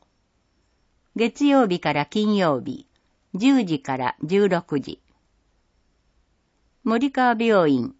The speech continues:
エンジェル。月曜日、水曜日、金曜日、土曜日、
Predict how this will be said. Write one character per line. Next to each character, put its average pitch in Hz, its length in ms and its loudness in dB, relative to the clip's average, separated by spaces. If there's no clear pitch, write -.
エ 233 120 0
ン 202 140 2
ジ 143 80 -2
ェ 127 100 -2
ル。 82 180 -14
月 202 380 -2
曜 226 320 2
日、 - 280 -12
水 247 480 -2
曜 180 320 0
日、 101 240 -12
金 254 400 6
曜 185 320 2
日、 - 300 -12
土 202 180 0
曜 220 380 2
日、 110 300 -10